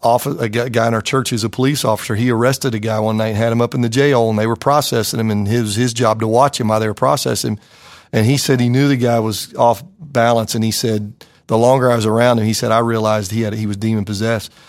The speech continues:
And the guy looked at him, the devil, devil started talking. He said, "You know who I am, don't you?" And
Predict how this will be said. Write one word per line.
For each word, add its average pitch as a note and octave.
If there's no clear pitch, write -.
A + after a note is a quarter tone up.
And A2+
the A2
guy B2
looked C3
at A#2
him, G#2+
the G#2
devil, A#2+
devil B2
started G#2+
talking. B2+
He G#2
said, G#2+
"You B2
know B2
who G#2+
I G#2+
am, A#2
don't A2+
you?" G#2
And G2+